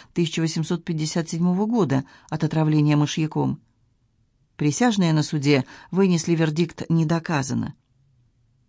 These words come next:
Невозможно было подтвердить, исключив все разумные сомнения, что Смит и Ланжелье виделись непосредственно перед его смертью. Запрос в Гугле. Недавние вердикты "недоказанно".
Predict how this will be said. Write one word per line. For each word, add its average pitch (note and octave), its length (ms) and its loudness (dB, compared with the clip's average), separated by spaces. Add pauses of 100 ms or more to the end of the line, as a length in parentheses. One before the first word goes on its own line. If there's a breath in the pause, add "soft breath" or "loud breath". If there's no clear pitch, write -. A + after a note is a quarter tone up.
(120)
Невозможно E3+ 560 2
было C#3+ 160 2
подтвердить, D3 600 -2 (200 loud breath)
исключив D3+ 520 -2 (180 loud breath)
все - 160 0
разумные D3+ 460 4
сомнения, F3+ 580 4 (160 loud breath)
что - 180 -2
Смит F3 380 0
и E3 140 2
Ланжелье E3 600 0
виделись D#3+ 420 0
непосредственно E3+ 840 0 (220 loud breath)
перед F3 240 2
его F3 200 2
смертью. E3 680 4 (920 soft breath)
Запрос C#3 480 -2
в C3+ 200 -4
Гугле. C3+ 400 0 (260 loud breath)
Недавние C#3+ 560 4
вердикты F3 600 0 (160 loud breath)
"недоказанно". C#3 880 -2